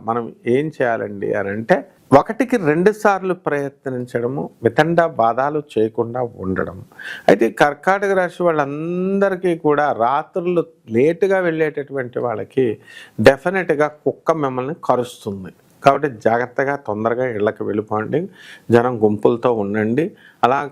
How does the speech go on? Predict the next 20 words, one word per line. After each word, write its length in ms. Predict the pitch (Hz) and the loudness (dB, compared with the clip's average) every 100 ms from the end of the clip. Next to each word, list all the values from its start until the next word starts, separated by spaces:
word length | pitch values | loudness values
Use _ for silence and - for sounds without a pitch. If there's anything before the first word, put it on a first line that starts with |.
| - | -2
కాకుండా, 440 | 123 123 135 139 | -2 0 -6 -4
మీరు 200 | 147 131 | -4 -4
పదకొండు 420 | 123 117 117 123 123 | -2 -2 -2 -4 -4
గంటలకు 320 | 120 123 120 | -4 -2 -2
ఆ 160 | 113 | 0
టైంలో 360 | 117 117 117 123 | -2 -4 -2 -2
రాత్రులు 480 | 110 104 - 123 120 | 0 -4 -4 -6 -4
మీరు 180 | 113 104 | -2 0
ఇళ్ళకి 360 | 107 127 131 | 2 0 0
వెళితే, 280 | 131 139 175 | -6 -2 -4
కంపల్సరీ 680 | 170 123 131 160 - 160 214 - _ _ - | -2 -6 -2 -2 -2 -6 -6 -12 _ _ -2
ఆ 100 | 120 | -2
యొక్క 280 | 113 - | -4 -4
రాశి 380 | 110 113 117 - | -2 -2 -4 -4
వారికి 400 | 135 110 107 160 | -4 -4 -6 -8
కుక్కల 400 | 160 - - 123 | -8 -10 -4 -4
నుంచి 420 | 110 110 110 131 | -2 -4 -4 -4
బెడద 360 | 151 110 107 110 | -2 0 0 0
అనేటటువంటిది 880 | 127 127 113 113 110 107 107 98 104 | -2 -4 -6 -4 -6 -6 -8 -4 -2
ఉంటుంది. 460 | 107 123 147 180 | -2 -4 -2 -2